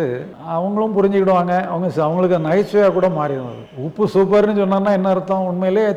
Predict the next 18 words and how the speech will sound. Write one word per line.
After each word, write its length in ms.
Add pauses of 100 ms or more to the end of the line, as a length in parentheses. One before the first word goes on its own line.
தேவைக்கு 300
அதிகமா 220
உப்பு 140
போட்டாங்கன்னு 400
தான் 100
அர்த்தம். 300
உப்பு 240
நல்ல 240
பாராட்டவெல்லாம் 680
இல்லை, 140 (160)
கோபத்துல 480
தான் 160
சொல்றோம். 340 (180)
ஆனா 120 (120)
சொல்ற 320
விதமா 300 (120)
சொல்லும் 300
பொழுது 280